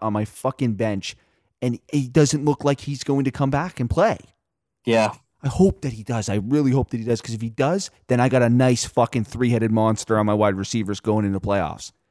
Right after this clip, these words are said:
Speaker 1: And I need that.
Speaker 2: Yeah.
Speaker 1: Because if I
Speaker 2: I
Speaker 1: don't
Speaker 2: hope he
Speaker 1: have that
Speaker 2: doesn't, 'cause I got Patterson.
Speaker 1: if I don't have that, I'm fucked. Um, yeah, you hope he doesn't. Yeah, anyone who has
Speaker 2: Yeah.
Speaker 1: Patterson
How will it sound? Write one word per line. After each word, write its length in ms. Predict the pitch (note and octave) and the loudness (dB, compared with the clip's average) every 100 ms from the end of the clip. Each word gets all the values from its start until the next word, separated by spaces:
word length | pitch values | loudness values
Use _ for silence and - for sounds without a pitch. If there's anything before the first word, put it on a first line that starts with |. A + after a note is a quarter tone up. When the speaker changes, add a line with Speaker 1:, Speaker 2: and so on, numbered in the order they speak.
| _ _ _ _ | _ _ _ _
Speaker 1:
And 100 | C3+ | 0
I 60 | C#3 | 2
need 200 | D#3 B2 | 2 2
that. 180 | F#2+ D#2+ | -2 2
Speaker 2:
Yeah. 220 | B2+ A#2+ - _ _ | 2 0 -6 _ _
Speaker 1:
Because 200 | C3 C3+ | -8 -2
if 60 | C3 | 0
I 20 | |
Speaker 2:
I 40 | B2+ | 4
Speaker 1:
don't 140 | C#3+ | 4
Speaker 2:
hope 80 | D#3 | 4
he 60 | D#3+ | 4
Speaker 1:
have 100 | E3 | 4
that 60 | D#3 - | 2 2
Speaker 2:
doesn't, 180 | A#2+ - | -2 -6
'cause 420 | - A2+ - - - | -4 -4 -4 -8 -6
I 60 | A#2+ | 0
got 160 | C3 | 2
Patterson. 540 | D3+ C3+ A2+ - A2 A2 _ _ _ | 2 2 0 -6 -10 -12 _ _ _
Speaker 1:
if 120 | A2+ | 0
I 100 | B2+ | 4
don't 120 | C#3 | 6
have 180 | C3 B2 | 6 4
that, 120 | A2 G2 | 4 0
I'm 120 | F#2+ - | -4 0
fucked. 320 | A2 - - _ _ _ _ _ _ - | 0 0 -12 _ _ _ _ _ _ 0
Um, 500 | A#2 A2+ G#2+ G#2 - | 2 4 4 0 -2
yeah, 140 | C3+ | 2
you 200 | B2+ C#3+ C#3 | 2 4 4
hope 160 | B2 | 4
he 60 | A2+ | 2
doesn't. 380 | G2 F#2+ G2+ C#3+ | -2 -2 -4 -2
Yeah, 140 | D3 | 0
anyone 360 | D#3+ E3+ F3+ E3 | 2 4 4 6
who 60 | |
has 160 | C#3 A#2+ | 4 4
Speaker 2:
Yeah. 160 | A#2 G2+ | 4 6
Speaker 1:
Patterson 600 | C#3 D#3 D3+ E3 F3 | 4 4 0 0 0